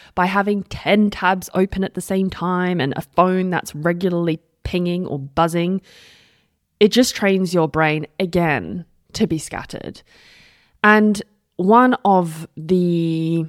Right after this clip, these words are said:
technique strategies, I guess, that I use a lot is not only putting my f-, phone in flight mode, but also keeping it completely out of sight when I am in the midst of a dedicated deep work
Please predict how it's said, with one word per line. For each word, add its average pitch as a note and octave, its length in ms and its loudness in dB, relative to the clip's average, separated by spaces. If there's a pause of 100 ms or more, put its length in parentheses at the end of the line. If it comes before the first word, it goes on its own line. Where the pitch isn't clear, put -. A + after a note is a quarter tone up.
(680)
technique F3 540 -4
strategies, E3 720 0
I B2+ 100 -4
guess, C#3+ 240 -4
that E3 120 -4
I D#3 100 0
use D3+ 500 -6
a - 40 -8
lot D3 440 0
is F3 200 -2
not F3+ 240 0
only G3+ 260 0
putting G3 260 -2
my D#3+ 100 0
f-, D#3+ 80 -8
phone - 1000 -4
in D#3 260 -4
flight - 560 -6
mode, A#3 400 0 (340)
but - 160 2
also F#3+ 300 0 (320)
keeping F3+ 360 -4
it - 120 -10
completely - 640 -6
out E3 220 -6
of D#3+ 100 -10
sight D#3+ 420 -6
when E3 340 -4
I D#3+ 500 -4
am D3+ 300 -4 (100)
in F3 140 0
the E3 80 -2
midst D#3+ 360 -6
of D#3+ 120 -8
a D#3 60 -6
dedicated D3+ 960 -6
deep - 380 -2
work C#3 420 -6